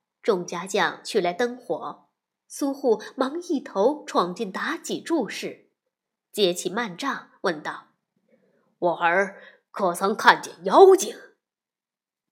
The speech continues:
妲己平静地回答说：“爹爹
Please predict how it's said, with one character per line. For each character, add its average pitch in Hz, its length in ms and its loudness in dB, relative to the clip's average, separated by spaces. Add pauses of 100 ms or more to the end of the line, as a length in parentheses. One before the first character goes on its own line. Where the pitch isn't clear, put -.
(380)
妲 302 320 -6
己 - 540 -4
平 196 260 -6
静 196 160 -8
地 175 80 -6
回 180 220 -4
答 175 180 -8
说 254 300 -10 (1600)
：“爹 262 300 -12
爹 - 480 -6